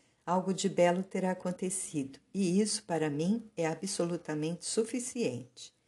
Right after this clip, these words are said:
Um pequeno exemplo do contexto histórico. Quando se pensa no entusiasmo dos soldados quando entraram na Primeira Guerra Mundial,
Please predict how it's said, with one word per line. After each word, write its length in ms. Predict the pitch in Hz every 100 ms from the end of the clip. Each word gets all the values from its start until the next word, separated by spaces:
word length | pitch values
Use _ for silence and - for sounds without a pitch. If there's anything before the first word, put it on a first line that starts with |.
| _ _ _ _ _ _
Um 100 | 175
pequeno 400 | - 170 - 185
exemplo 500 | 180 170 160 156 151
do 140 | 151 147
contexto 640 | 156 147 - 151 151 -
histórico. 760 | 156 - 170 135 131 120 - _ _ _ _ _ _ _
Quando 200 | - 180
se 180 | - 196
pensa 460 | - 160 156 156
no 100 | 151
entusiasmo 880 | 151 147 156 151 160 160 165 170 165
dos 220 | 151 147
soldados 760 | - 165 160 156 147 143 - -
quando 260 | - 160
entraram 520 | 156 151 - 147 147 139
na 100 | 139
Primeira 540 | - 156 151 190 214
Guerra 340 | 208 180 180
Mundial, 640 | 175 170 165 170 139 123